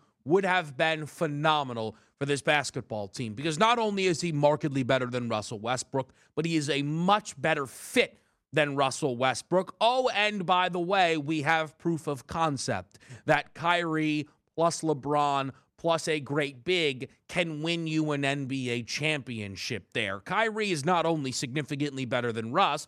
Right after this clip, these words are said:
but when the Lakers won a title just a couple of years ago, they didn't even really have a third guy to round out a big three. It was K C P, Caruso, maybe Dwight Howard on a given day. Again, if the Lakers were able to bring in Kyrie Irving, D R S, I think most people would have had to acknowledge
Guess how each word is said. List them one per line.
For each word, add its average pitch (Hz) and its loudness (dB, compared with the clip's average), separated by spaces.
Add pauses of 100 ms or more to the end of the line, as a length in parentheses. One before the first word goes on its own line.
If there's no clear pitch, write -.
(300)
but 190 0
when 202 0
the 185 0
Lakers 240 -2
won 180 -2
a 131 -2
title 131 0
just 131 -6
a 117 -6
couple 143 -2
of 117 -4
years 135 0
ago, 160 2 (260)
they 269 4
didn't 359 0
even 302 2
really 180 2
have 185 0
a 123 -2
third 143 0
guy 135 2
to 131 -6
round 147 0
out 180 2
a 131 -2
big 113 -6
three. 110 -4
It 117 -10
was 117 -8 (440)
K 175 0
C 175 -4
P, 170 -4
Caruso, 165 0
maybe 160 -2
Dwight 147 2
Howard 143 0 (260)
on 151 4
a 143 0
given 147 0
day. 135 2 (360)
Again, 214 4
if 165 -10
the 202 0
Lakers 247 2
were 247 6
able 240 4
to 196 0
bring 220 2
in 214 -4
Kyrie 202 2
Irving, 165 4
D 143 -2
R 143 2
S, 160 2
I 175 4
think 175 -4
most 175 2
people 165 2
would 156 4
have 147 -2
had 160 4
to 147 -8
acknowledge 151 0